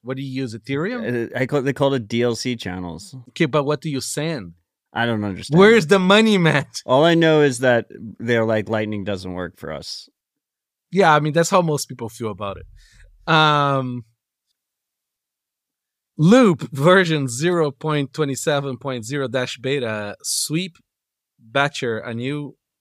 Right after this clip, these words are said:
Speaker 1: subsystem was added that handles loop out sweeps. Okay.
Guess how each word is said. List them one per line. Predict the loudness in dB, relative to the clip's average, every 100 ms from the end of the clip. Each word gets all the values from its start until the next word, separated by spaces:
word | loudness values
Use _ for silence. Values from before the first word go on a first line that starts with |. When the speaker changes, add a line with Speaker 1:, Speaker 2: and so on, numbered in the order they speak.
| _ _ _ -12
Speaker 1:
subsystem | -6 -6 -4 -8 -8 -10
was | -10 -8
added | -6 -6 -6 -8 -8
that | -10 -10 -10
handles | -10 -10 -8 -10 -10 -8
loop | -8 -6 -6
out | -8 -10
sweeps. | -12 -10 -10 -12 -12 -14 -14 _ _ _ _ _
Okay. | -10 -10